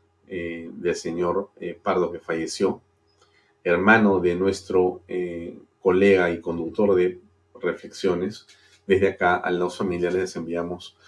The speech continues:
nuestro sentido pésame. Va a estar él con Javier Bravo Villarán y con Fernando Sillones para conversar sobre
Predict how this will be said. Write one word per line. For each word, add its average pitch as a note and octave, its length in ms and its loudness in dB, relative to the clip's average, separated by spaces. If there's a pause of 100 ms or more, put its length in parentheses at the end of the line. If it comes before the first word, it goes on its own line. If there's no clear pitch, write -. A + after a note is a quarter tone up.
(280)
nuestro F#2+ 320 2
sentido E2+ 500 -2
pésame. - 440 -4 (520)
Va B2 80 6
a A#2+ 40 4
estar G#2+ 340 0
él G#2 380 2
con F#2 140 -6
Javier G2+ 340 2
Bravo G#2 260 4
Villarán F#2 520 2
y G#2 100 -6
con G2+ 300 -2
Fernando F2+ 420 -4
Sillones D#2+ 600 -8
para G#2 220 -2
conversar F#2 360 -4
sobre E2+ 320 -6